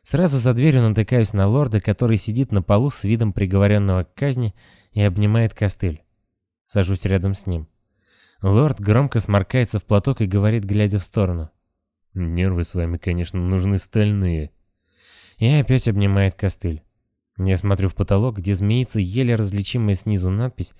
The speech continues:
и думаю о том, что вот, желающие высказаться добрались уже до потолков. Наверное, скоро потолки запестрят надписями и рисунками не хуже стен. А тем, кто захочет их прочесть, понадобятся стремянки.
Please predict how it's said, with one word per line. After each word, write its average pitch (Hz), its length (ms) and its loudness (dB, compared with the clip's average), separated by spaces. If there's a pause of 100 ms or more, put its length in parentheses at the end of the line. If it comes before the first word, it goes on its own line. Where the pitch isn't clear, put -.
(400)
и 98 120 0
думаю 139 380 2
о 131 40 0
том, 131 240 -2
что - 280 -2
вот, 110 360 -2 (160)
желающие 98 720 0
высказаться 98 560 -2
добрались 98 440 -2
уже 113 140 0
до 110 100 0
потолков. 110 680 -4 (520)
Наверное, 143 380 2
скоро 139 340 0
потолки 110 580 0
запестрят 101 540 -2
надписями 101 600 -2
и 95 40 2
рисунками 98 540 -2
не 92 180 0
хуже 113 340 -4
стен. 87 440 -6 (540)
А 87 140 -2
тем, 95 240 -2
кто - 160 -4
захочет 92 480 -2
их 90 120 -4
прочесть, 92 560 -4
понадобятся 113 580 -2
стремянки. 87 680 -4